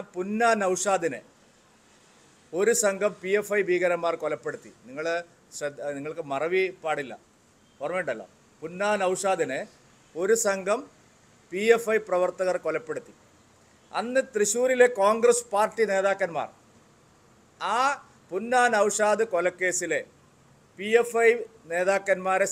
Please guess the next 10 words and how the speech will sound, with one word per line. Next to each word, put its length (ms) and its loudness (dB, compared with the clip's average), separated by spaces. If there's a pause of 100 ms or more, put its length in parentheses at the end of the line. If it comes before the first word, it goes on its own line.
സംരക്ഷിക്കുന്നത് 880 0 (240)
പ്രതാപനാണ് 800 0 (280)
എന്നുള്ള 260 -6 (440)
നിരവധി, 580 6 (440)
ഏഹ്, 100 0 (100)
ആരോപണങ്ങൾ, 500 -2 (120)
അത് 100 -16 (260)
കോൺഗ്രസ്സുകാർ 560 -2
തന്നെ 200 -4
പറഞ്ഞ 160 -4